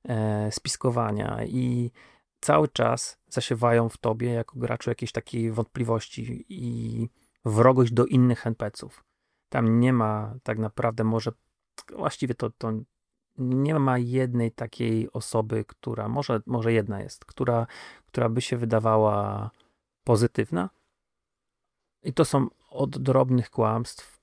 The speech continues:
poprzez, e, jakieś przyjęte, fałszywe tożsamości,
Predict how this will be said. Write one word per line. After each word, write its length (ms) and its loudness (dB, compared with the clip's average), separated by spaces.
poprzez, 1300 0
e, 640 -2
jakieś 580 -8
przyjęte, 720 -2
fałszywe 460 -2
tożsamości, 920 -4